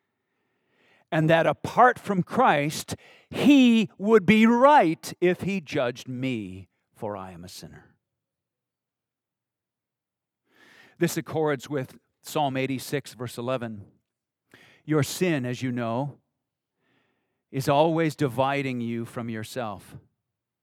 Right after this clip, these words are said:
Your sin is always lying to you.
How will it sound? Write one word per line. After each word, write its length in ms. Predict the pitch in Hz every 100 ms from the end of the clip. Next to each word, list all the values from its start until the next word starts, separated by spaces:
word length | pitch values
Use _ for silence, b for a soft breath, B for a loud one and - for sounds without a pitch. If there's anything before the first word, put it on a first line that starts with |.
| _ _ _ _ _ _ _ _ _ -
Your 120 | 123
sin 340 | - 156 175
is 120 | 170
always 380 | 151 147 185 165
lying 340 | 160 151 139 131
to 100 | 131
you. 260 | 117 120